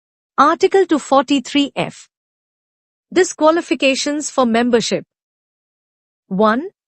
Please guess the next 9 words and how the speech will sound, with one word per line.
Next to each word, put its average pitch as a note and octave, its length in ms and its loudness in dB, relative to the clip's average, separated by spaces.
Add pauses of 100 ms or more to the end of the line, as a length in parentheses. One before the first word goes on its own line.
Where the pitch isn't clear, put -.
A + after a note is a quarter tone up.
a C#4+ 80 2
person F#4 480 0
shall D#4 280 0
be D#4 140 2
disqualified B3 920 2
for G#3+ 140 0
being A3 280 0
chosen G3+ 480 2
as, A#3 340 -6